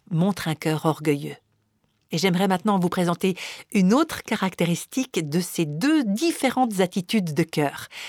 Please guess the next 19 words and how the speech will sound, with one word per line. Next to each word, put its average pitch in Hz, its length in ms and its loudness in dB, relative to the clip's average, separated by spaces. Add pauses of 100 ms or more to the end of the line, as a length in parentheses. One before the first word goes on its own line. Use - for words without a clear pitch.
(320)
Un 190 120 4
cœur 320 560 2
reconnaissant 262 1080 2
est 190 100 0
centré 180 340 -2
sur 160 260 -2
Dieu 170 200 2
et 185 40 2
sur 147 200 -2
les 143 240 -4
autres, - 360 -4 (680)
alors 175 400 2
qu'un 143 140 -4
cœur - 420 0
orgueilleux 196 600 4 (360)
est 185 100 2
centré 175 460 -4
sur 208 440 -2 (300)
lui-même. 165 720 2